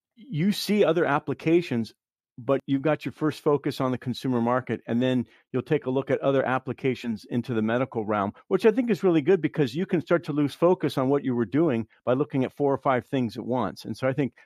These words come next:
that's really good. You, you have that focus to be able to do that, 'cause there are a lot of applications for this well beyond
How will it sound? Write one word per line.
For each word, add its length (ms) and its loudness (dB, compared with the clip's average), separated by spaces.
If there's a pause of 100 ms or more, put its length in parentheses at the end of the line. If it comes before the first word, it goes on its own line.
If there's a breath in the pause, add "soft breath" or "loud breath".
that's 180 -2
really 200 0
good. 260 0
You, 140 -4 (120)
you 80 -6
have 300 -2
that 240 2
focus 460 -2
to 60 -14
be 120 -4
able 180 -4
to 120 -18
do 180 -4
that, 180 -4 (320 loud breath)
'cause 140 6
there 100 4
are 100 6
a 60 2
lot 180 4
of 60 0
applications 800 -2
for 160 -2
this 320 0 (440 soft breath)
well 300 4
beyond 640 0